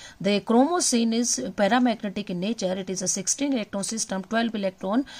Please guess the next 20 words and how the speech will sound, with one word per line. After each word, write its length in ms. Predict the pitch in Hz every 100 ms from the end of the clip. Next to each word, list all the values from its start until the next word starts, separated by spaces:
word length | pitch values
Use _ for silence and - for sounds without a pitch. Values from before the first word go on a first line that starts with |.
| - -
uh, 180 | 185 -
up 220 | 202 -
to 140 | 202 -
E 160 | 262 294
one 200 | 277 208
U, 340 | 175 175 269 - -
and 160 | - 190
four 300 | - 262 311
electrons 580 | 254 196 - 196 233 247
are 120 | 190
present, 560 | - 180 165 220 254 -
uh, 280 | 175 180 254 262 -
in 200 | 202 185
the, 260 | 196 190 185 - - -
uh, 140 | 190 -
upper 320 | - 339 320
part 340 | - 208 220
of 120 | 202 175
the 120 | 175
diagram. 580 | 185 208 214 175 185